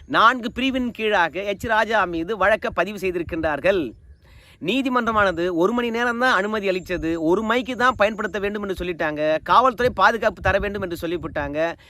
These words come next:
இரண்டு சமயத்தினருக்கு இடையில மோதலை உருவாக்காத அளவுக்கு பேசணும்னு சொல்லி போட்டாங்க.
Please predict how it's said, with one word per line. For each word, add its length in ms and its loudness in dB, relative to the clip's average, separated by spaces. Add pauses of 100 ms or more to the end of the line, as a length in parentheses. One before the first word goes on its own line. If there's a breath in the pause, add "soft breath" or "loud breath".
(200 soft breath)
இரண்டு 400 -2
சமயத்தினருக்கு 580 -2
இடையில 360 2
மோதலை 420 0
உருவாக்காத 640 2
அளவுக்கு 340 -2
பேசணும்னு 380 -2
சொல்லி 220 -4
போட்டாங்க. 1000 0